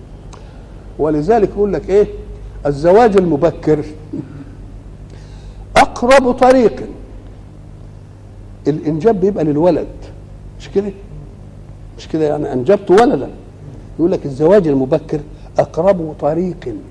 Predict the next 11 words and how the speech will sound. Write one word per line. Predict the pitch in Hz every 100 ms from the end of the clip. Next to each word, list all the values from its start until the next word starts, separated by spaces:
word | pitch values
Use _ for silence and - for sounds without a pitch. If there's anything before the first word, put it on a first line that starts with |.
| -
أقرب | 143 - 151 180 151
طريق | - 147 202 - 196 - - - -
لإنجاب | 131 151 151 147 135 180 208 170 165
والد | 156 160 160 226 185 208 196 - - - - - - -
يعولك | 139 156 214 233 220 226 202 214 -
في | 180 160
طفولة | 160 151 175 160 156
شيخوختك". | 131 135 120 117 117 120 165 190 190 - - - - - - - - - - - - - - - - - - - - - - - - - - 147 143 139 151 156 131 - - - - 135 - - - - - 131
ما | 143
يتجوز | 139 156 208 190
بدري | 151 226 196 233 180 175